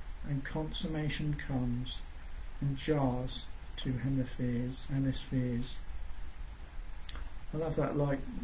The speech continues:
last line where the, the two immovable objects clash into each other. Um, so that was The Convergence of the Twain,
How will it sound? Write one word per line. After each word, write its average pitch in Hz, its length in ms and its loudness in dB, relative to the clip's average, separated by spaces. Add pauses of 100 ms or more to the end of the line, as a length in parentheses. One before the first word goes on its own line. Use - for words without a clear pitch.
(140)
last 151 320 4
line 135 240 4
where 139 100 2
the, 135 140 4 (1160)
the 147 60 -2
two 151 320 4
immovable 147 600 4
objects 135 420 4
clash - 400 2
into 135 260 4
each 135 220 4
other. 127 280 4 (160)
Um, 139 420 6 (180)
so - 140 -4
that 175 220 2
was 147 180 4
The 147 60 2
Convergence 160 600 4
of 135 120 2
the - 80 -2
Twain, 135 480 4